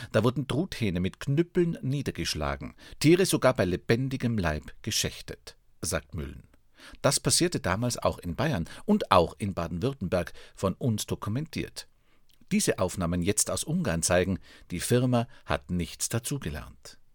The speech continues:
Jetzt hat die Soko Tierschutz also erneut die zum Teil grausame Arbeitsweise des Zulieferers dokumentiert. Müllen selbst bezeichnet das sogenannte Ausstallen der Tiere,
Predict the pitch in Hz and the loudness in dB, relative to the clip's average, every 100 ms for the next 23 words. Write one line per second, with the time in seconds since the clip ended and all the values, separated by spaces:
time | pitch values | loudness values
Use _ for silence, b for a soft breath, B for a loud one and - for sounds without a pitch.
0 | _ B B - 107 175 - 170 165 151 | _ B B 0 2 2 0 -2 -2 -4
1 | 151 131 - 143 151 - - 101 - 98 | -2 -2 -2 -2 -2 -2 -2 -2 -2 -2
2 | 85 82 123 139 - 104 98 110 - 90 | 0 0 -2 -4 -4 2 2 2 0 -2
3 | 131 - 127 - 101 110 95 87 87 95 | -2 -2 -2 -2 -4 -4 -2 0 0 0
4 | 98 - 104 98 90 92 - 95 - 95 | -4 -2 -2 0 -2 -2 -2 -4 -6 -6
5 | - 127 - - B B B B 120 151 | -6 -6 -8 -12 B B B B 2 4
6 | 226 - 139 180 - 165 - 135 - - | 4 2 0 -2 -6 -2 -2 -2 -4 -6
7 | 117 - 131 127 113 113 - 107 127 - | -4 -2 -2 -2 -2 -2 0 0 0 -2
8 | - 82 76 78 87 - 117 107 | 0 0 0 -2 -4 0 0 0